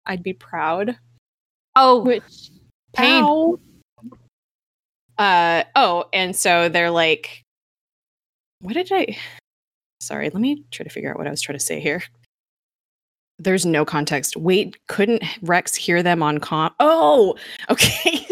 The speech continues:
Speaker 1: So, um, so we, we see that they're, like,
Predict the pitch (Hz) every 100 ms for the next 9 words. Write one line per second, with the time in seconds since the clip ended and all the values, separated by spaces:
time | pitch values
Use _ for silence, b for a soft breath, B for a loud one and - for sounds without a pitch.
0 | - - - 254 - B B B B B
1 | B - 208 190 175 180 190 _ _ _
2 | _ _ _ - 269 247 254 - - 214
3 | 226 214 226 220 226 233 202 190 - 175
4 | 180 170 175 175 175 170 165 156